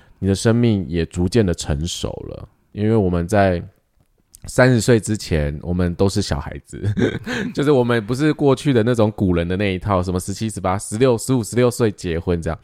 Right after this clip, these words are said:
三十岁之前，我们都还是小孩子。可是到四十岁的时候，我们逐渐会比较成熟，会逐渐知道说自己要什么。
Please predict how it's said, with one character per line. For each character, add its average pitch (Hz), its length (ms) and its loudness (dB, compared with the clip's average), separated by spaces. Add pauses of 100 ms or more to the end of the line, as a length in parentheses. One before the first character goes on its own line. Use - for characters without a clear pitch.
(280)
三 147 180 4
十 131 60 4
岁 135 100 4
之 120 140 0
前， 113 100 0
我 87 60 2
们 85 80 -4
都 101 80 2
还 101 100 0
是 90 80 -2
小 - 180 -6
孩 - 200 -14
子。 - 160 -18
可 101 100 -6
是 117 100 0
到 127 140 6
四 127 140 -2
十 110 80 4
岁 113 160 2
的 95 80 4
时 - 100 -4
候， 92 220 0 (400)
我 101 100 0
们 101 200 4
逐 95 200 -2
渐 110 300 4
会 117 160 2
比 82 80 -8
较 92 140 2
成 78 280 -2
熟， - 280 -8
会 104 120 0
逐 87 160 -6
渐 98 160 0
知 - 80 -6
道 92 120 4
说 92 100 0
自 - 160 -6
己 64 140 -10
要 76 180 -2
什 - 220 -10
么。 - 140 -16